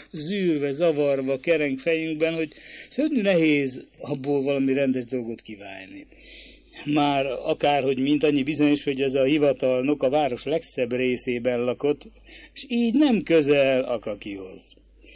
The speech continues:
Ennek, ö, előbb néhány gyöngén világított utcán kell végighaladni, de minél jobban közeledett a hivatalnok lakásához,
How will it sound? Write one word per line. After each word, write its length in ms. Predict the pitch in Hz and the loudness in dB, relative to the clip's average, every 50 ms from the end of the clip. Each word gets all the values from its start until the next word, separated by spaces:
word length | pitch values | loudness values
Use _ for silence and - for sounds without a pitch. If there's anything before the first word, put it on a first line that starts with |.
| - - - - - - _ _ _ _ _ _ _ _ _ _ _ - | -20 -20 -20 -20 -20 -20 _ _ _ _ _ _ _ _ _ _ _ -6
Ennek, 360 | 247 277 311 302 254 208 - - | 0 4 4 4 4 4 0 -4
ö, 300 | 196 202 202 196 185 180 196 202 196 190 190 | -6 -4 -2 -4 -4 -4 -6 -8 -10 -8 -4
előbb 240 | 196 196 196 196 190 | 2 4 4 4 6
néhány 320 | 196 196 190 190 185 180 | 4 4 4 2 2 0
gyöngén 400 | 180 233 269 254 208 175 170 160 | 0 0 0 0 2 2 0 0
világított 580 | 170 226 220 175 156 143 143 143 139 147 147 - | 0 0 2 2 2 2 0 0 0 -2 -2 -2
utcán 560 | 110 - - - - 147 143 143 135 135 131 | -8 -12 -8 -2 0 0 0 2 0 -2 0
kell 320 | 131 147 151 147 143 143 | 2 2 2 4 4 2
végighaladni, 840 | 139 175 185 160 143 135 - 143 143 139 139 135 127 139 151 170 196 196 - | 2 2 2 2 0 0 2 2 4 4 4 2 2 0 -2 -2 -4 -8 -10
de 260 | - 147 156 156 - - | -6 -2 -2 0 2 2
minél 300 | 240 285 330 294 208 202 | 2 4 4 2 2 2
jobban 360 | 247 254 247 202 156 151 147 | 0 0 2 2 0 2 4
közeledett 640 | - 208 220 180 185 170 151 143 131 127 123 117 127 | 4 4 6 6 6 4 4 2 0 -2 -2 -2 -2
a 40 | |
hivatalnok 600 | 120 139 202 202 165 131 - 143 135 127 123 113 | -4 -2 0 0 0 0 2 0 0 -2 -4 -2
lakásához, 760 | - 185 185 - 175 160 156 127 - 160 147 143 147 143 135 | -2 -2 -2 0 0 0 0 0 0 2 2 2 2 0 -2